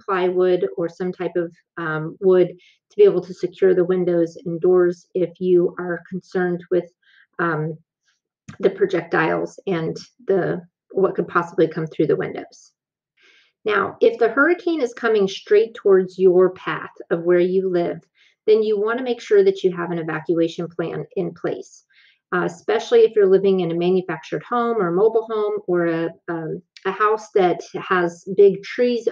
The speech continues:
over it that you just don't feel like you would potentially be safe staying there. You wanna be able to find out, um, where you would evacuate to. If you have pets,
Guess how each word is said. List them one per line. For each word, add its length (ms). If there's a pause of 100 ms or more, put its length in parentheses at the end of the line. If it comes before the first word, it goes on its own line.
over 240
it 120
that 200
you 80
just 160
don't 260
feel 140
like 200
you 80
would 160
potentially 520
be 160
safe 360 (420)
staying 460
there. 300 (320)
You 220
wanna 220
be 100
able 220
to 160
find 300
out, 340 (200)
um, 220
where 280
you 200
would 100
evacuate 760
to. 340
If 140
you 120
have 120 (160)
pets, 460